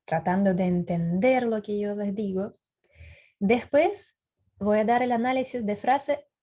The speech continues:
por frase, de cómo es la estructura. No es el análisis, no, no, no. Después yo les voy a mostrar la frase por frase, oración por oración, con la traducción. Y ustedes van a hacer el análisis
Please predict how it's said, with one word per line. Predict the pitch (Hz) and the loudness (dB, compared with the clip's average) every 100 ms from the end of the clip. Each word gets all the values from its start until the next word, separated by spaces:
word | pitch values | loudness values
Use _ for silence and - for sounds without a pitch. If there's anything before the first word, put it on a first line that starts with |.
| _ _ _ 208 | _ _ _ -6
por | 196 | -4
frase, | - 277 190 - - 202 _ _ _ _ _ | 2 2 2 -8 -14 -16 _ _ _ _ _
de | 190 185 - _ - | -8 -8 -12 _ 2
cómo | 247 226 190 | 4 4 2
es | 175 - | 0 -2
la | 175 | -4
estructura. | - 196 - 190 - | -4 -14 -8 -6 -4
No | 240 277 | -2 -2
es | 262 | -2
el | 220 | -2
análisis, | 190 170 160 - _ | -2 -6 -8 -16 _
no, | 202 | -2
no, | 208 | -2
no. | 190 - _ - - - - _ | -2 -6 _ -20 -20 -20 -20 _
Después | 208 220 240 269 - | -2 2 2 2 4
yo | 220 | 4
les | 214 | 6
voy | 208 202 | 4 4
a | |
mostrar | 185 - 202 | 2 0 -2
la | 185 170 | -2 -2
frase | 226 247 302 | -2 -2 -6
por | 311 | -10
frase, | - 294 214 - | -6 -2 -2 -2
oración | 202 196 - 262 | -2 -2 -4 -4
por | 269 | -2
oración, | 262 269 - 294 302 | -2 -2 -4 -4 -4
con | 262 262 | -4 -4
la | 240 | -4
traducción. | 208 196 - - - - _ _ - - | -4 -6 -8 -14 -16 -20 _ _ -20 -14
Y | - 208 | -2 0
ustedes | 202 - - 403 247 208 | 0 -2 2 2 4 0
van | 196 | 0
a | 180 | 0
hacer | 190 | -2
el | 185 | 0
análisis | 175 180 185 220 - 311 330 | 2 2 0 -2 -4 -6 -8